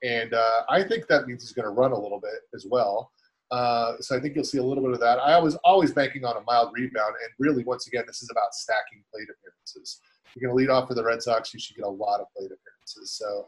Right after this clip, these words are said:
I like, I like that value there. And once again, a balanced player. That's what I'm looking for across the board. Uh, which goes to round eight, maybe my favorite pick, Jorge Polanco. I think the guy is criminally underrated. I don't think if you, if he hits, like, one or two,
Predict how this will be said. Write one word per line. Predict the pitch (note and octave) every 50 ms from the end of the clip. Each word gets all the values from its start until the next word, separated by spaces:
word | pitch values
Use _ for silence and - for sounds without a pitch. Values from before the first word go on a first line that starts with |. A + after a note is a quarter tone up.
| A2
I | A2 G#2+
like, | A2+ - - _ _ _ -
I | A#2
like | A2 A2+ A2 -
that | - A#2 G#2+ G2+ G2+
value | A#2 A2 A2 A2 A2 A2
there. | A2 A2+ A2+ A2+ - _ _ _ _ _ -
And | D3+ C3+
once | D3 D#3+ D#3 D#3 D#3
again, | C#3 D3+ C#3+ C#3 - -
a | B2+ B2 - -
balanced | A#2+ A#2 A#2+ B2 B2 A#2+ - - - - -
player. | A#2+ A#2 G#2 G2 F#2+ F#2+
That's | A2 A2+ A#2 - -
what | C#3 C3
I'm | A#2 A2+
looking | A#2+ A2+ - G2+ G2+ _
for | - G#2+ G2+
across | - - - A2+ G#2+ G#2 - -
the | G2
board. | - G2 F#2+ F#2 F2+ - _ _ _ _ _ _ _ _ _ _ - B2
Uh, | A#2+
which | B2 B2 B2+ C3+ C3 -
goes | - E3 D#3 C#3+
to | D#3 C#3+
round | C3+ C3+ C3+ C3+ C3 B2
eight, | B2+ B2+ B2 B2
maybe | C#3+ D#3 D#3 D3
my | B2+ A#2+ A#2
favorite | - - - C3+ C3 C3 B2+ A2 - -
pick, | A#2+ A2+ G#2+ -
Jorge | - C3+ C3+ B2+ A#2+ C3 B2+
Polanco. | B2+ - A#2 A2+ A2+ A2 - - - G#2+ G#2 - -
I | -
think | C#3 D3+ C#3
the | C3 -
guy | B2 B2 A#2
is | A2 G#2+ -
criminally | - - - - E3 D#3 D3+ C3+ C3 A#2+
underrated. | A2+ A2+ G#2+ G#2+ G2+ G2+ G2 G2 G2+ G2+ G2 - _ _ _ _ _ _ _ _ -
I | C3+ C3 B2+ B2+ - -
don't | C#3+ C#3 D3 C#3+ C#3+
think | - C#3 C3 C3 C3 - _ _ _ _ _ _ _ _ _ _ _ -
if | C#3 B2 - -
you, | C#3+ E3+ G3 F#3+ D3
if | C#3+ -
he | - - F3
hits, | C3+ E3+ E3 - -
like, | D3+ C#3 B2+ -
one | B2 A#2 B2+ C3
or | C#3 C#3+
two, | - - D3 C#3 C#3